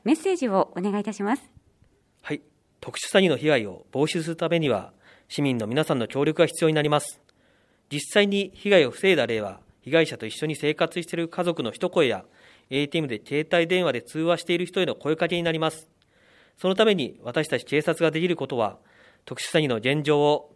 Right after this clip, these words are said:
Speaker 2: 皆さんにお伝えし、街ぐるみで特殊詐欺を阻止する機運を高めていくことが重要になります。そして、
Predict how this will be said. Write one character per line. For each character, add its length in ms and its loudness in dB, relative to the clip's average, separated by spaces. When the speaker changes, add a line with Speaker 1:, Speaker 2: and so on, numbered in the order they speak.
Speaker 2:
皆 180 0
さ 100 -4
ん 60 -2
に 80 -6
お 60 -8
伝 240 0
え 60 0
し、 320 -4
街 180 -4
ぐ 120 2
る 80 4
み 80 2
で 340 0
特 160 -10
殊 200 -2
詐 60 0
欺 140 2
を 140 -4
阻 140 -4
止 20 -2
す 80 -8
る 80 -10
機 180 -8
運 140 -2
を 140 -8
高 240 -2
め 100 2
て 80 -4
い 80 -2
く 20 -20
こ 100 -4
と 60 2
が 140 0
重 180 0
要 100 2
に 40 0
な 80 -2
り 80 -4
ま 140 -4
す。 200 -16
そ 120 -2
し 60 -8
て、 340 4